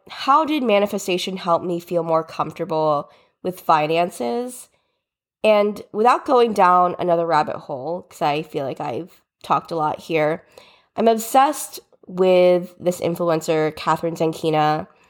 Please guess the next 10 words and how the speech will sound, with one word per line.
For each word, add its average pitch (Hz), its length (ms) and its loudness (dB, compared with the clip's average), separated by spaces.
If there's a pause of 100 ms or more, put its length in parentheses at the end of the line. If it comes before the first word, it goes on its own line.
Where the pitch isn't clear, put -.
(400)
who 185 340 2
is 175 500 2
this 175 380 2
manifestation 185 680 -2
influencer, 170 880 0 (540)
A 175 100 2
K 170 400 4
A - 40 -2
manifestation 170 760 -2
babe. 165 460 -2